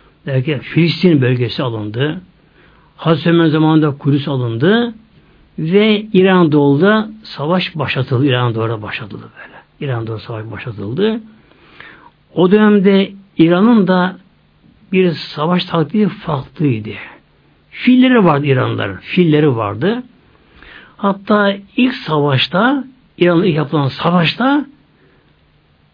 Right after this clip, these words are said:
Müslümanların devlet yükü kaçmışlar bir filleri görünce.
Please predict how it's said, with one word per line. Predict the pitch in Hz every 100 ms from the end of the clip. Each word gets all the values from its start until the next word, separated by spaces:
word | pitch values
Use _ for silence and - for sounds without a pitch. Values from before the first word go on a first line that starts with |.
| _ _ _ _ _ 180
Müslümanların | 156 135 - 226 214 208 190 180 139 117
devlet | 170 202 214
yükü | 185 214 233
kaçmışlar | 170 165 - 170 156 139
bir | 127
filleri | - 151 143 127
görünce. | 123 123 120 110